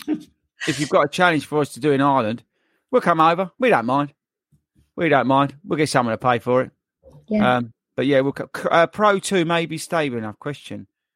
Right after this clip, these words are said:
Speaker 2: I think he was referring to the, um, question around the Kayano twenty-nine.
Speaker 1: Is the Pro, the Pro two's a,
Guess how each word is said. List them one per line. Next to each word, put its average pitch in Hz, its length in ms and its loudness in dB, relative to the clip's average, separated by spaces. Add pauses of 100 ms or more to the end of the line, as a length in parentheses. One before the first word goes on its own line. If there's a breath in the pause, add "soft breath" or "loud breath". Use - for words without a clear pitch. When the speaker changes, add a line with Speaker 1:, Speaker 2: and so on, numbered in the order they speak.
Speaker 2:
I 262 60 -2
think 285 200 2
he 269 140 2
was 247 140 2
referring 240 520 0
to 220 140 -4
the, 220 280 0 (140)
um, 226 400 -2 (220)
question 311 360 0
around 247 220 2
the 226 80 -2
Kayano 214 520 0
twenty-nine. 185 540 -4 (720)
Speaker 1:
Is 135 120 -4
the 131 100 -10
Pro, 135 220 0
the - 120 -10
Pro 208 240 2
two's 196 280 -2
a, 151 80 -4